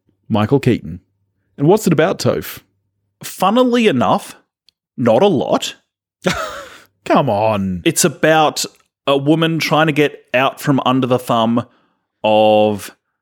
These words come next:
Speaker 2: an asshole played by Sam Jackson.
Speaker 1: Succinct. I think that's fair.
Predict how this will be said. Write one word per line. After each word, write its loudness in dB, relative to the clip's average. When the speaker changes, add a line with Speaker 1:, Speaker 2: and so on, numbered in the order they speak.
Speaker 2:
an -4
asshole 2
played -2
by 0
Sam -2
Jackson. -6
Speaker 1:
Succinct. 0
I 4
think 2
that's -2
fair. 0